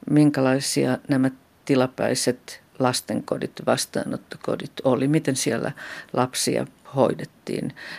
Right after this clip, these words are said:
Hän kävi, ö, useilla paikkakunnilla, muun muassa loppusyksystä, varmaan näihin aikoihin marraskuussa,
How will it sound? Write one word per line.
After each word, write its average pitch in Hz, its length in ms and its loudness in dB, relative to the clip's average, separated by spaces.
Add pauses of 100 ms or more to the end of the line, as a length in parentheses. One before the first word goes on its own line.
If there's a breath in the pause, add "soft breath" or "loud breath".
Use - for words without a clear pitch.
(140)
Hän 175 260 2
kävi, 220 340 4 (160)
ö, - 80 -8 (840)
useilla 208 460 4
paikkakunnilla, 139 1120 2 (840 loud breath)
muun 156 180 4
muassa 175 360 4
loppusyksystä, 156 1040 2 (240)
varmaan 170 420 2
näihin 139 400 6
aikoihin 127 640 0
marraskuussa, - 840 -2